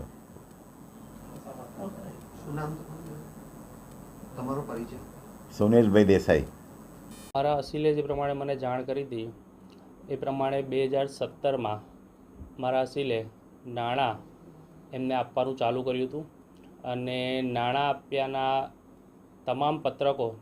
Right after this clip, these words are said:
Speaker 3: નાણાં લેતી વખતે જે સરકારી પરવાના ઉપર જે લાયસન્સ ઉપર, પત્રકો ઉપર જે સિગ્નેચર થાય છે એ સિગ્નેચર તમામ કરાવેલી. એ કરાવ્યા પછી તમામ ધિરાણ થયેલું છે અને મારા અસીલે બધા નાણાં ચેકથી આપ્યા છે.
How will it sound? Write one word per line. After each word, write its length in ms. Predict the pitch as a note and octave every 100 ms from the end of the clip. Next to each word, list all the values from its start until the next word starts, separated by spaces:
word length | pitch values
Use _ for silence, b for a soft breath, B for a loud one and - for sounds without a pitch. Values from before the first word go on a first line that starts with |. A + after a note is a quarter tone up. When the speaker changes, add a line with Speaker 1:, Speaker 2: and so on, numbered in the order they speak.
| -
Speaker 3:
નાણાં 240 | A#2 B2+ C3+
લેતી 300 | B2+ B2+ C3
વખતે 420 | B2+ A#2+ - A2 - B2
જે 360 | C3 C3+ C3+ C#3 - -
સરકારી 600 | B2 A#2 - C3 C#3+ C#3+ - - - - - - -
પરવાના 400 | B2 B2 C3+ C3+
ઉપર 360 | C3 C3 C3+ C3
જે 380 | C3 C3 C3 - - - - -
લાયસન્સ 500 | B2 B2 C3 B2+ B2+
ઉપર, 360 | B2 B2+ A#2+
પત્રકો 520 | A#2+ A#2+ - B2 B2+
ઉપર 240 | B2+ B2+ A#2+
જે 120 | B2
સિગ્નેચર 520 | A#2+ A2+ B2 C3 C3+
થાય 220 | B2 A2
છે 160 | A2 A2+ - b b b b C3
એ 200 | C3+ C#3+
સિગ્નેચર 800 | C#3+ B2+ B2+ C#3 C#3+ C#3 C#3+ - - -
તમામ 340 | A#2+ C3 C3+
કરાવેલી. 540 | B2+ A#2 A#2+ C3 C3+ D3 - b b b b - C#3
એ 120 | D3
કરાવ્યા 500 | - C3+ C#3 C#3+ D3+
પછી 560 | D3 C#3 C#3+ C#3+ C#3+ - - - - - - - - - - - - -
તમામ 340 | B2+ C3+ D#3
ધિરાણ 300 | C3 C3 C#3
થયેલું 340 | C#3 C3+ C#3 C#3
છે 120 | C#3+
અને 340 | C3+ B2+ C3
મારા 340 | B2+ A#2+ B2 C#3+
અસીલે 280 | C3+ C#3 C3+
બધા 280 | B2 B2
નાણાં 300 | C3 C3 C3
ચેકથી 380 | C3 A2+ - C3
આપ્યા 260 | B2 B2+ A#2+
છે. 160 | B2+